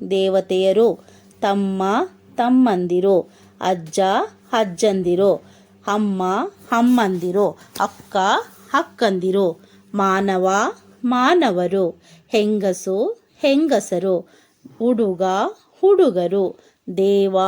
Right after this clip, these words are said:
ದೇವರು. ಮನುಷ್ಯ, ಮನುಷ್ಯರು. ಬಾಲಕ, ಬಾಲಕರು. ಸಾಧಕ, ಸಾಧಕರು. ಗೆಳೆಯ, ಗೆಳೆಯರು. ರೈತ, ರೈತರು. ಸ್ನೇಹಿತೆ,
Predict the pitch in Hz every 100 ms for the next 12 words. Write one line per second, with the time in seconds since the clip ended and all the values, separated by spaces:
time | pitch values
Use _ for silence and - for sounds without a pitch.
0 | 220 403 - _ 226 202 254 320 262 190
1 | 175 202 165 - _ _ _ - 185 196
2 | 190 - - 190 196 359 - _ _ 226
3 | 254 349 440 - - 202 170 202 175 -
4 | _ _ _ _ _ _ _ _ _ _
5 | _ _ 202 214 208 208 202 202 208 240
6 | 427 - 233 311 381 330 196 190 190 196
7 | 170 _ - - 202 196 196 190 202 214
8 | 277 - 427 - 311 294 349 311 302 180
9 | 196 175 - _ _ _ 190 208 208 202
10 | 196 190 233 - _ 214 196 196 196 190
11 | 190 226 - _ _ _ _ 196 202 208
12 | - 190 208 349 _ _ _ - 302 427
13 | - 180 180 185 165 _ _ _ _ -
14 | 247 247 247 220 196 190 214